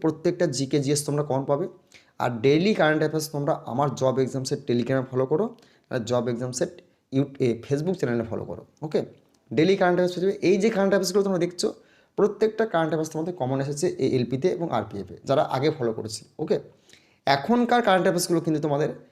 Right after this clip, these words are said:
এই যে আরআরবি এনটিপিসি গ্রুপ ডি হতে চলেছে আগামীতে, সেতে আসবে। অবশ্যই তোমরা কারেন্ট অ্যাফেয়ার্স ফলো করো জব এক্সামসের Telegram-এ, আর প্রিভিয়াসগুলো কমপ্লিট করে নাও, আর কিচ্ছু প্রয়োজন পড়বে না আমি বলছি,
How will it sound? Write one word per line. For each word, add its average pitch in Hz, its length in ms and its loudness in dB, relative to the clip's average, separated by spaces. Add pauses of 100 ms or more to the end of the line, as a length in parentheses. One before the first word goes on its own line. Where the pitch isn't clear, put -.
(360)
এই 151 140 4
যে 185 60 6 (220)
আরআরবি 143 340 4
এনটিপিসি 139 380 -2
গ্রুপ 135 180 0
ডি 135 120 2
হতে 120 140 -6 (100)
চলেছে 139 280 2 (140)
আগামীতে, 120 340 0 (500)
সেতে 135 320 -2
আসবে। - 220 -10 (480)
অবশ্যই 175 340 0
তোমরা 170 220 -2
কারেন্ট 131 180 0
অ্যাফেয়ার্স 139 260 -2
ফলো 131 200 0
করো 180 140 0 (480)
জব 120 240 2
এক্সামসের 127 400 -4
Telegram-এ, 131 420 0 (500)
আর 117 80 4 (140)
প্রিভিয়াসগুলো 202 500 2 (100)
কমপ্লিট 151 320 0
করে 160 160 0
নাও, 208 80 -2 (100)
আর 135 60 0 (120)
কিচ্ছু 180 340 -4
প্রয়োজন 131 300 2
পড়বে 123 200 -2
না - 100 -2
আমি 131 100 2 (100)
বলছি, 104 240 -6